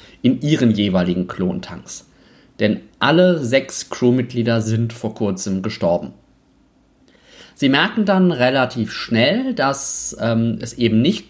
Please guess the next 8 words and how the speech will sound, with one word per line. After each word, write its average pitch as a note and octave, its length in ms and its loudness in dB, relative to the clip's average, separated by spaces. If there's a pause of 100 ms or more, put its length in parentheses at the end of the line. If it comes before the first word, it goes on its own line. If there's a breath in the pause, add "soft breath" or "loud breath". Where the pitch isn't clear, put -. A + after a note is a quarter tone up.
(160)
kurz E3 440 0
nach A#2+ 280 0
dem G2 180 -4
Start G#2 420 -2
ist, A#3+ 220 -4
was A#2 160 -6
Maria A2 340 -2
ja G2+ 300 -4